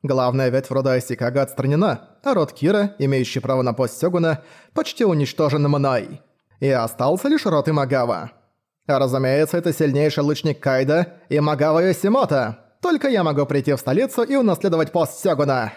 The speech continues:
Ха-ха-ха-ха-ха!» Верно. Адзибэй Мицухиде, знающая социальное положение каждого, прибыла к Набуне, чтобы рассказать ей, что сейчас главная ветвь Асикага отстранена, и законное право стать сёгуном принадлежит Имагаве Юсимото.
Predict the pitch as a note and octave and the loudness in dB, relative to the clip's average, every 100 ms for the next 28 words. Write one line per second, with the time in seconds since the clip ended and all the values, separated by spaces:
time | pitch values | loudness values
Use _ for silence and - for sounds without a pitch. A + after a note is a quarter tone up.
0 | - - F3+ - - F3+ - E3 D#3 E3 | -8 -4 -2 -2 -4 -4 -4 -4 -4 -2
1 | D3 C3 A2 F#2 - _ _ _ _ C3 | -2 -2 -4 -10 -18 _ _ _ _ -6
2 | A#2+ C#3 A#2+ A2 - - _ _ _ - | 0 0 0 -4 -8 -14 _ _ _ -4
3 | A#2 A2+ B2+ A3+ G#3+ - A#2+ - A#3+ D#3 | -4 -2 0 2 2 0 -6 -4 0 2
4 | C3+ A#2 - A#2 D3 D#3 B2 C3 A#2+ - | 2 -2 -6 -2 0 0 0 -2 -4 -4
5 | - C#3 C3 A#2 A#2+ A#2+ C3+ B2+ A2 D#3+ | -2 0 2 0 0 0 0 -2 0 -2
6 | F#3 D3+ C#3 C3+ A2 - _ - B2 D3 | 0 0 2 2 0 -8 _ -8 -4 0
7 | C#4 F#3+ F3 E3+ B3+ C#3+ C#4 G#3+ C#3+ - | 0 0 0 2 0 0 0 0 0 -2
8 | C3 A#3+ - C#3+ - G3+ - C3 F3+ B2+ | -4 -2 0 -2 0 -2 -2 -2 -2 0
9 | C3 D#3+ C3+ B2+ A#2 D3+ - C#3 - A#2+ | 0 2 2 0 0 -2 -4 -8 -8 -2
10 | D#3+ C3+ - - B2 B2 G3 C3+ - _ | 0 0 -4 -4 -4 0 0 0 -4 _
11 | _ - C4+ D3 C3+ G3+ A3+ D#3 C3+ A#2+ | _ -6 -2 0 0 2 2 2 0 0
12 | G3+ D3+ B2 E3+ C#3 - A#3+ E3 C#3+ C3+ | 0 0 0 -2 -2 -2 0 0 0 0
13 | B2 B2+ F#3 D#3+ C3+ B2+ D#3+ C#3 B2+ - | 0 0 0 0 0 0 0 2 0 0
14 | C3 B2+ G2+ - | 0 0 -2 -8